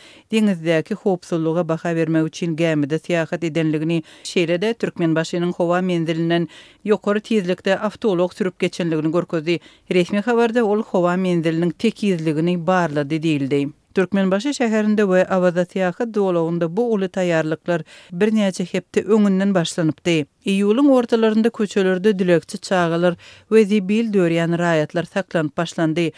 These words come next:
Köne awtologlaryň hereket etmegine wagtlaýyn gadagançylyk girdildi. Narkologiýa hasabynda duran adamlar wagtlaýyn tutsak edildi. Şeýlede ýerli häkimetler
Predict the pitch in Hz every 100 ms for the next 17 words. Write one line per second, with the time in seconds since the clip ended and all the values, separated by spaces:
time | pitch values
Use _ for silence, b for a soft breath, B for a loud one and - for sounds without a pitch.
0 | B B - 208 196 262 - 277 262 240
1 | 233 233 226 196 175 190 190 - 190 185
2 | 190 180 180 - 180 180 180 165 160 156
3 | 165 165 - 180 156 151 156 170 B B
4 | _ 185 185 - 190 226 240 269 254 254
5 | 226 214 214 220 208 202 196 190 190 196
6 | 196 196 165 - - 175 175 185 - 170
7 | 151 151 147 160 151 - 160 185 240 220
8 | 160 160 165 160 170 165 - 175